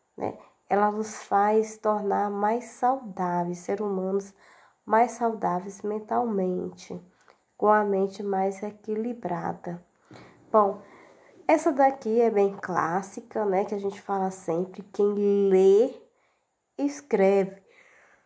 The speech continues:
Então, quem lê bem,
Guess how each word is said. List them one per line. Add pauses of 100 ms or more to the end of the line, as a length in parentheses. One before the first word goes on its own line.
(2000)
Então,
quem
lê
bem,